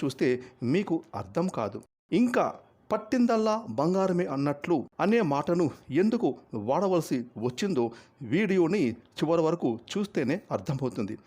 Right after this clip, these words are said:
ఇక ఆలస్యం చేయకుండా వీడియోలోకి వెళ్ళిపోదాం. వీడియోలోకి వెళ్లే ముందు ఒక చిన్న రిక్వెస్ట్, ఫస్ట్ టైం గనక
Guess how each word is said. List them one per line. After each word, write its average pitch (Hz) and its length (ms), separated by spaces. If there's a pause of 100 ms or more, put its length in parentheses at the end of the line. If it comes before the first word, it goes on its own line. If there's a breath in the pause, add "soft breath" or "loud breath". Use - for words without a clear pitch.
(120)
ఇక - 140
ఆలస్యం 120 760
చేయకుండా 170 380 (100)
వీడియోలోకి 190 540
వెళ్ళిపోదాం. 185 680 (200)
వీడియోలోకి 226 500
వెళ్లే 147 300
ముందు 180 420
ఒక 139 140
చిన్న 156 480
రిక్వెస్ట్, 117 460 (260 loud breath)
ఫస్ట్ - 300
టైం 254 200
గనక 160 300